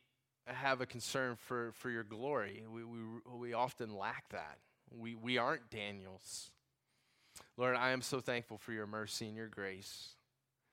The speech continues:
that even though when we fall short in many ways in our responses to the difficulties that come our way that are really faithless,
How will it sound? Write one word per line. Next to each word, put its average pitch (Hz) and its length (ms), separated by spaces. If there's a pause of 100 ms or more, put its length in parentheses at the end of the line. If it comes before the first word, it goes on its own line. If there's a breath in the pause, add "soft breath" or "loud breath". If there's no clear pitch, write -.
(580)
that 123 160
even 131 300
though 131 240
when 123 280
we 127 300
fall 127 260
short 131 380
in 123 40
many 127 240
ways 123 680
in 123 100
our 120 100
responses 120 680
to - 120
the 107 140
difficulties 117 640
that 113 140
come 117 180
our 113 100
way 113 340
that 107 120
are 104 80
really 113 420 (360 soft breath)
faithless, 110 1040